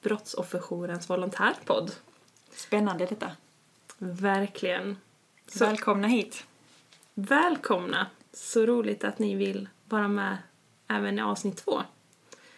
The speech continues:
Speaker 1: Sist vi hörde så pratade vi om anmälningsupptagningen och, eh, om polisens kontaktcenter.
Speaker 2: Otroligt intressant och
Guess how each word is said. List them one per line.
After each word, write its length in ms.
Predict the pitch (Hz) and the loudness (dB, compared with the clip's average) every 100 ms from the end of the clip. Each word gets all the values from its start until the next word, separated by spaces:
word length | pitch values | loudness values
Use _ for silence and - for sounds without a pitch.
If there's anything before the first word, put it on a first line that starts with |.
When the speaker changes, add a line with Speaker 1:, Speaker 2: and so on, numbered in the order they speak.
| - - - - _ _ _ _ _ _ - | -20 -20 -20 -20 _ _ _ _ _ _ -4
Speaker 1:
Sist 380 | - 330 - | 4 4 4
vi 40 | 220 | 0
hörde 340 | 233 330 294 | 2 2 2
så 140 | 247 247 | 2 0
pratade 340 | 254 233 233 | 0 0 -2
vi 220 | 214 226 | 0 2
om 220 | 226 220 | 4 2
anmälningsupptagningen 1400 | 240 302 392 190 180 175 - - 180 180 180 180 180 190 | 2 4 4 2 -2 -6 -8 -6 -6 -6 -8 -8 -8 -4
och, 420 | - 208 - - 220 | -2 -2 -4 -4 -2
eh, 260 | 208 208 262 | 0 -2 0
om 160 | 247 226 | 2 2
polisens 480 | 240 240 226 226 233 | 2 2 2 -2 2
kontaktcenter. 800 | 233 480 - - - - - 208 - _ _ - - | 2 2 0 -6 -4 -2 -2 -4 -12 _ _ -8 -4
Speaker 2:
Otroligt 420 | 220 233 185 180 | -2 2 2 0
intressant 540 | 190 208 208 180 170 | -2 -2 0 -2 0
och 320 | 190 185 180 | 2 4 4